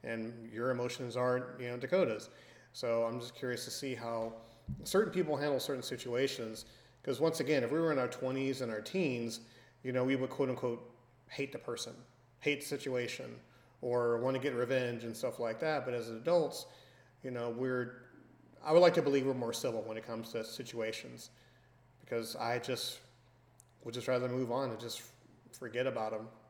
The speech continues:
'cause I'm gonna sleep easy at night, you know, knowing I don't have them on my conscience anymore.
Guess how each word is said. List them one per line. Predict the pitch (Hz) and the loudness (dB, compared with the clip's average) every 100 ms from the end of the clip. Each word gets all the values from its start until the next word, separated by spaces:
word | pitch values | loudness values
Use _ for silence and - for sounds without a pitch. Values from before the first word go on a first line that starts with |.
| - - - | -20 -20 -18
'cause | - 110 - | -12 -10 -10
I'm | 127 113 120 | -8 -6 -6
gonna | 117 | -6
sleep | - 123 110 | -6 -8 -6
easy | 131 120 117 | -6 -4 -6
at | |
night, | 113 107 110 - - _ _ _ _ _ - | -6 -8 -10 -16 -20 _ _ _ _ _ -12
you | 120 | -10
know, | |
knowing | 117 123 117 | -6 -4 -2
I | 117 | -2
don't | 117 | -2
have | 113 110 | -4 -8
them | 113 | -6
on | 110 | -6
my | 110 | -8
conscience | 110 117 120 - | -8 -8 -10 -12
anymore. | 113 117 117 113 | -14 -12 -12 -14